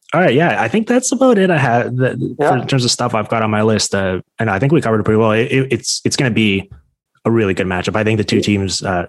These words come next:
Speaker 1: stack up so well against each other in terms of, like, "Ooh, this team wants to do one thing, but then the other
Speaker 2: Mm-hmm.
Speaker 1: team is, is, is nicely positioned to try and at least give them a, a difficult time to do so." So that makes
Speaker 2: Yeah.
Speaker 1: for a, for an awesome playoff series. So I'm looking forward to it.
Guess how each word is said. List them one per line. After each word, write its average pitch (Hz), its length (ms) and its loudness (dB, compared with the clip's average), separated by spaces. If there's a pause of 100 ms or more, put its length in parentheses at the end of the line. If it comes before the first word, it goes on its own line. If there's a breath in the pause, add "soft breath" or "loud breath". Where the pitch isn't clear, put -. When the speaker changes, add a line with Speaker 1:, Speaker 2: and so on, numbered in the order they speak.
Speaker 1:
stack 98 380 -2
up - 240 -2 (240)
so 107 200 0
well 95 200 0
against 95 300 -2
each 95 140 -2
other 90 220 -2
in 90 80 -2
terms 175 300 -4
of, 90 80 -2
like, 87 280 -6 (400 loud breath)
"Ooh, 110 140 2
this 90 160 -2
team 98 200 -2
wants 95 180 -2
to 101 80 -2
do 95 180 -2
one 95 220 0
thing, 101 260 -2
but 95 100 -2
then 98 120 -2
the 95 80 -2
other 95 160 -2
Speaker 2:
Mm-hmm. 107 160 0
Speaker 1:
team 98 240 0
is, 95 260 -2 (120)
is, 117 260 -2 (260)
is 127 320 -2
nicely 127 460 0
positioned 104 680 0
to 101 100 -2
try 104 240 -2
and 104 100 0
at 95 80 -4
least 98 280 -2
give 95 180 -4
them 95 180 -2
a, 90 240 -2
a - 40 -6
difficult 98 380 -4
time 98 200 -2
to 92 60 -6
do 95 120 -4
so." 90 200 -4
So 92 260 -4 (220 loud breath)
that 104 120 -2
makes 107 220 0
Speaker 2:
Yeah. - 40 -6
Speaker 1:
for 107 160 0 (120)
a, 98 60 -4
for - 120 -6
an 104 80 -2
awesome 101 220 -2
playoff 107 260 -2
series. 92 240 -4
So 95 60 -4
I'm 92 80 -6
looking 92 180 -8
forward 104 220 -8
to - 80 -16
it. - 60 -20